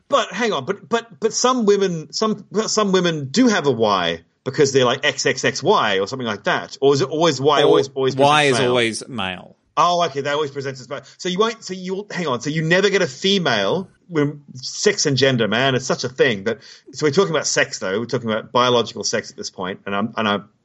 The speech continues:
Speaker 1: I just, I don't wanna go down that rabbit hole at this point. But so there's no way of having a Y chromosome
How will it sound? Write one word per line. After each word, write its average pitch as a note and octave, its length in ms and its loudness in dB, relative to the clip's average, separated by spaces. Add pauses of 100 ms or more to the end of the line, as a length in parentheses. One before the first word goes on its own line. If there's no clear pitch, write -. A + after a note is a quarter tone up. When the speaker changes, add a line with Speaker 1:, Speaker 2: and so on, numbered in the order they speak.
(320)
Speaker 1:
I A2 60 -8
just, A2 260 -8
I G#2+ 60 2
don't A#2+ 100 4
wanna A#2 100 2
go A2+ 60 4
down G#2+ 140 2
that G#2 160 0
rabbit A2 180 0
hole G2+ 160 4
at G2+ 60 -2
this A#2 120 -4
point. G#2+ 300 0 (720)
But - 100 -2
so E3 120 4
there's E3 180 4
no G3 300 2
way G3+ 180 4
of F3 80 0
having E3 220 0
a C#3+ 60 2
Y C#3 400 0
chromosome B2 880 -2